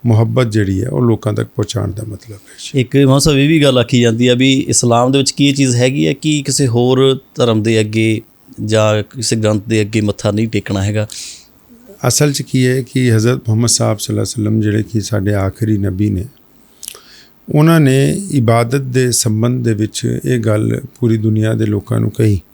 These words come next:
Speaker 1: ਕਿ ਮਿਸਾਲ ਦੇ ਤੌਰ 'ਤੇ ਆਪਾਂ ਜਿਹੜੀ ਅਸੀਂ ਇਬਾਦਤ ਕਰਦੇ ਹਾਂ, ਉਹਨੂੰ ਅਸੀਂ ਇਹ ਕਹਿੰਦੇ ਹਾਂ ਵੀ ਇਹ ਫਿਤਰਤ ਦੇ ਮੁਤਾਬਕ ਹੈ, ਯਾਨੀ ਸਾਡੇ ਨੇਚਰ ਦੇ ਮੁਤਾਬਕ ਹੈ। ਮਿਸਾਲ ਦੇ ਤੌਰ 'ਤੇ ਕੋਈ ਬੰਦਾ ਹੈ,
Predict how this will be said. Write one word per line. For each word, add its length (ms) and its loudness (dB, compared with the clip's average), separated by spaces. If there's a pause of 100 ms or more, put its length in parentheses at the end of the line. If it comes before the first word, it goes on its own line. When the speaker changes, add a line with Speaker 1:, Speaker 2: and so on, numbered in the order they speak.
(1200)
Speaker 1:
ਕਿ 160 2
ਮਿਸਾਲ 460 2
ਦੇ 100 -2
ਤੌਰ 200 0
'ਤੇ 160 -2
ਆਪਾਂ 540 0 (800)
ਜਿਹੜੀ 300 2
ਅਸੀਂ 240 0
ਇਬਾਦਤ 380 0
ਕਰਦੇ 360 -4
ਹਾਂ, 140 -10 (800)
ਉਹਨੂੰ 280 2
ਅਸੀਂ 220 2
ਇਹ 60 0
ਕਹਿੰਦੇ 260 0
ਹਾਂ 60 2
ਵੀ 140 2
ਇਹ 40 4
ਫਿਤਰਤ 460 0
ਦੇ 140 -2
ਮੁਤਾਬਕ 560 -2
ਹੈ, 60 -4
ਯਾਨੀ 240 0
ਸਾਡੇ 280 -2
ਨੇਚਰ 440 0
ਦੇ 100 0
ਮੁਤਾਬਕ 540 -6
ਹੈ। 200 -12
ਮਿਸਾਲ 380 0
ਦੇ 100 0
ਤੌਰ 240 0
'ਤੇ 220 -4 (1200)
ਕੋਈ 140 4
ਬੰਦਾ 440 2
ਹੈ, 120 -6